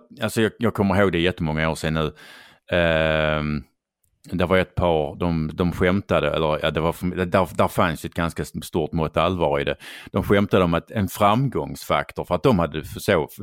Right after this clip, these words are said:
för hållit ihop hela livet, det var att de, eh, de, eh, delade väldigt, alltså, de hade en väldigt strikt indelning av besluten. Nämligen att mannen fick bestämma i de stora frågorna. Till exempel vad familjen skulle tycka i Israel-Palestina-konflikten.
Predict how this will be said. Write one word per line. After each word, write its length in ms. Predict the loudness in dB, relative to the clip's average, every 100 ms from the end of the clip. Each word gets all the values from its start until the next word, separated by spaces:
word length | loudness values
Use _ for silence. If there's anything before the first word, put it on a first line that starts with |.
| -8
för 60 | -4
hållit 300 | -2 -2 0
ihop 300 | 0 0 0
hela 220 | 0 2
livet, 340 | 0 -2 -4
det 60 | 0
var 260 | 0 2
att 160 | -2 -2
de, 280 | -4 -2 -2
eh, 200 | -2 -4 -8 _ _ _ _ _ _ -2
de, 480 | 0 0 -2 -4
eh, 160 | -4 -4
delade 600 | -2 2 2 0 -4 -6
väldigt, 380 | -4 -4 -4 -6
alltså, 240 | -4 -2
de 80 | 2
hade 120 | 4
en 80 | 4
väldigt 180 | 2 -2
strikt 480 | -6 -2 -2 -2 -2
indelning 500 | 2 2 0 -2 -4
av 100 | -4
besluten. 600 | -4 -2 -2 -4 -10 -2
Nämligen 260 | 0 0
att 100 | 0
mannen 580 | 2 2 2 0 0 -2 -4 -16 -20 _
fick 200 | -2 0
bestämma 480 | -2 2 2 2 0
i 20 |
de 120 | -2
stora 440 | -2 2 2 2 0
frågorna. 540 | 2 2 0 -4 -10 -12
Till 100 | -6
exempel 580 | -4 -2 -2 -2 -2 -2 -4 -12 -4
vad 160 | 0
familjen 460 | 2 4 4 2 -2
skulle 220 | -2 -2
tycka 400 | 0 -2 0 -2
i 200 | 0 -2
Israel-Palestina-konflikten. 1500 | -4 -4 -4 -4 -6 -4 0 0 0 -4 -10 -12 -10 -2 -2